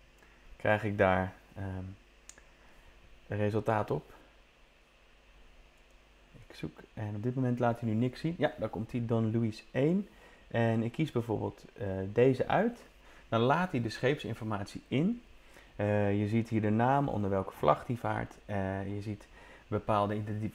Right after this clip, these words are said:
identificatienummers die ik ook weer bijvoorbeeld via Marine Tracker kan opzoeken. Dus zo kan ik verschillende datasets combineren door hierop te klikken. Wat ik nu wil weten is, waar was die? Ehm,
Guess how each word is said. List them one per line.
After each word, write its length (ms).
identificatienummers 1200
die 120
ik 140
ook 140
weer 160
bijvoorbeeld 320
via 160
Marine 320
Tracker 280
kan 160
opzoeken. 440
Dus 160
zo 100
kan 220
ik 120
verschillende 380
datasets 540
combineren 480
door 100
hierop 220
te 80
klikken. 320
Wat 140
ik 80
nu 140
wil 100
weten 260
is, 60
waar 320
was 240
die? 220
Ehm, 400